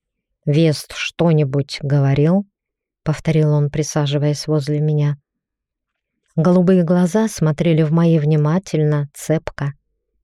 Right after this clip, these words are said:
Никогда не видела Стаса таким. Он будто за раз изменился. Словно я пробыла без сознания не неделю, а целый год.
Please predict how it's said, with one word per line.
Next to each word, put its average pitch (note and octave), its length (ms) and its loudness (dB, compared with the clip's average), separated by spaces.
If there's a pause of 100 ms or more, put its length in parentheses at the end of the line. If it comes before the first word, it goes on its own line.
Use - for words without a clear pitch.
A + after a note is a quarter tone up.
(120)
Никогда F#3 680 0
не C#3+ 160 0
видела D3+ 520 -2
Стаса - 520 -4
таким. C#3+ 560 -6 (640)
Он D3+ 220 2
будто D#3+ 380 -2
за F3 240 -2
раз G#3 480 -4
изменился. E3 920 0 (800)
Словно E3 560 2
я E3+ 240 2
пробыла D#3 520 2
без D3 180 0
сознания D#3+ 640 2
не D3+ 180 2
неделю, D3+ 680 2 (380)
а G#3 120 0
целый A3 380 0
год. C#3+ 260 0